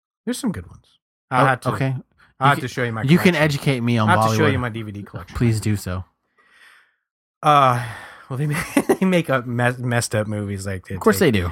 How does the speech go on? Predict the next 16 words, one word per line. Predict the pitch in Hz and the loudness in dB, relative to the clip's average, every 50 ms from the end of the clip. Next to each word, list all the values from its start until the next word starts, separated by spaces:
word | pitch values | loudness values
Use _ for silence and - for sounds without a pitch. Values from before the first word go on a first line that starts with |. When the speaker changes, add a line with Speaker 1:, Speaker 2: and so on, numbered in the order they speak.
| - - | -8 -6
Speaker 1:
knock | - 110 107 104 - 110 | -2 0 0 0 0 -2
off | 101 101 - - | -4 -4 -4 -6
of | 98 | -10
Spider-Man | - - - 92 90 92 95 95 95 95 95 92 95 95 92 90 | -10 -8 -8 -8 -8 -8 -8 -8 -8 -8 -6 -6 -6 -8 -8 -8
and | 87 90 90 87 87 - _ _ _ _ _ _ _ _ _ _ _ _ _ _ _ - | -10 -10 -12 -12 -14 -18 _ _ _ _ _ _ _ _ _ _ _ _ _ _ _ -2
anyway. | 170 175 180 180 170 160 151 139 131 123 117 110 110 101 101 101 101 | 2 4 4 6 6 4 4 4 2 0 0 0 -2 -2 -2 -2 0
Speaker 2:
Like | 131 120 120 - - | 2 0 0 0 -2
the, | 120 110 107 101 | -2 0 0 0
uh, | 95 95 95 101 | 0 -2 -2 0
adult | 101 123 120 107 104 | 2 2 2 2 0
film | - 98 95 95 | 0 0 2 2
industry, | 92 87 82 85 - - - - 85 - | 0 -2 -4 -6 -8 -6 -6 -6 -6 -4
just | - 101 - 113 | -4 -2 0 2
knockoffs. | 90 76 - - - - - - - - - _ _ _ _ _ _ _ - | 2 2 0 -2 -8 -10 -10 -12 -14 -16 -18 _ _ _ _ _ _ _ -14
Speaker 1:
Yes. | 117 107 104 104 101 - - 101 - - - - - - - - - | -12 -10 -8 -8 -8 -8 -10 -16 -16 -12 -12 -10 -8 -10 -10 -8 -8
Speaker 2:
Okay. | - 87 87 | -8 -8 -8